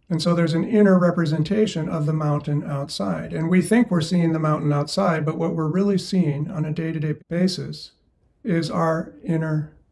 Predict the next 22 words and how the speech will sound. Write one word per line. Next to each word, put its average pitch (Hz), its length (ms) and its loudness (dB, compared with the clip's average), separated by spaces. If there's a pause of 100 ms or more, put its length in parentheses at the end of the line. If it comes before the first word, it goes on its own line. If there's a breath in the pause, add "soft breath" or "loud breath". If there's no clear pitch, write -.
experience 175 640 2
of 139 120 -2
it, 143 160 -6 (840 soft breath)
brought 147 240 2
to 147 180 0
us 143 160 -4
courtesy 147 580 -4
of 143 200 -6
this 151 160 -4
very 160 260 -4
complex 143 540 -6
and 143 120 -2
beautiful 139 640 -8
biology. 151 720 -6 (3250)
The 180 100 -2
process 196 600 2
of 147 160 0
building 175 420 6
up 170 180 0
an 170 160 -2
inner 190 420 4
image 165 600 0